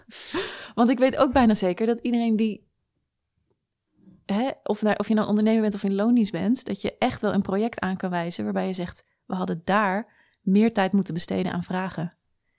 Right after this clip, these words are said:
Speaker 2: Iemand in de toeslagenaffaire krabt zich nu ook achter zijn oren en denkt, "We hadden meer tijd moeten besteden aan vragen." Dus ook al gaat het snel, ja, wat,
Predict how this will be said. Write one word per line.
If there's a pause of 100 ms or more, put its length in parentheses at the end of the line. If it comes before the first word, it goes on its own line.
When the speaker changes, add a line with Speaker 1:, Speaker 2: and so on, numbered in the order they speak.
(460)
Speaker 2:
Iemand
in
de
toeslagenaffaire
krabt
zich
nu
ook
achter
zijn
oren
en
denkt,
"We
hadden
meer
tijd
moeten
besteden
aan
vragen." (640)
Dus
ook
al
gaat
het
snel, (1200)
ja,
wat,